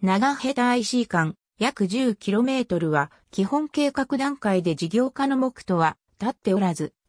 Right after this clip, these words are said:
沿線自治体では、早期の開通を目指して、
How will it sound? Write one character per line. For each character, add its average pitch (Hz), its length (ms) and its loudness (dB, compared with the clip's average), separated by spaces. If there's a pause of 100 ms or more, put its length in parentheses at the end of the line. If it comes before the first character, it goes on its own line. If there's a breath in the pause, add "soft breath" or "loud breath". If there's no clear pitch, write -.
沿 269 200 4
線 294 280 0
自 247 180 -4
治 - 140 -10
体 226 200 0
で 208 100 0
は、 160 220 0 (240)
早 302 240 -2
期 220 160 0
の 185 120 2
開 196 240 -2
通 262 240 -2
を 254 140 2
目 233 100 0
指 214 200 -4
し - 120 -12
て、 160 220 -2